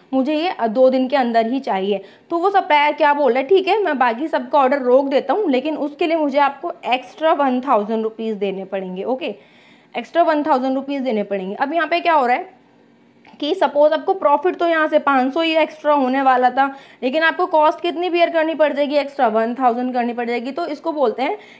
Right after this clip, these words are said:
कि इससे अच्छा तो इसको पाँच दिन बाद ही ले लो क्योंकि आपको उससे प्रॉफिट तो फ़ाइव हंड्रेड ही होने वाला है, लेकिन आपको कॉस्ट वन थाउजेंड बियर करनी पड़ रही है।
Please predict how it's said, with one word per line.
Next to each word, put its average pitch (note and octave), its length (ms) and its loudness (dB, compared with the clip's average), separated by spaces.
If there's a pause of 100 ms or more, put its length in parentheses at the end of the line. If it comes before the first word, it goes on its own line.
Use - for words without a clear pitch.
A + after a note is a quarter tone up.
कि F4+ 80 -4
इससे D#4+ 260 -2
अच्छा F#4 200 2
तो G4 140 0 (100)
इसको E4 280 -2
पाँच E4+ 380 -2
दिन F4 260 0
बाद C4 300 2
ही D#4+ 160 0
ले D#4+ 160 2
लो C#4 160 0
क्योंकि D4 240 -6
आपको D#4+ 240 -2
उससे F4 160 -4
प्रॉफिट D4 400 0
तो F4+ 100 0
फ़ाइव C#4+ 300 2
हंड्रेड D4 360 2
ही D4+ 40 0
होने C#4 300 0
वाला A3+ 260 2
है, G4+ 120 0 (320)
लेकिन D#4 200 0
आपको E4 180 0
कॉस्ट D#4+ 380 2
वन C#4 220 0
थाउजेंड C#4+ 380 2
बियर B3 220 0
करनी G#3+ 300 -2
पड़ G#3 180 -2
रही F#3+ 120 -6
है। G3 120 -6